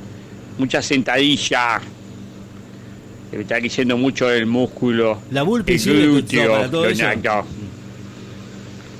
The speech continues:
Speaker 1: El otro día me agaché. No te voy a decir qué pasó, Leonardo, porque de mal gusto.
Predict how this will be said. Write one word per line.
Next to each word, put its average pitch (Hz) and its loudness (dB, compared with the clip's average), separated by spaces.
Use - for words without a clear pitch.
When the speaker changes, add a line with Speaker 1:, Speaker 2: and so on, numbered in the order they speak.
Speaker 1:
El 110 -2
otro 120 2
día 165 4
me 113 -2
agaché. 107 2
No 123 -6
te 127 0
voy 127 2
a 123 2
decir 120 0
qué 131 0
pasó, 120 0
Leonardo, 120 2
porque 117 2
de 113 2
mal 107 2
gusto. 101 0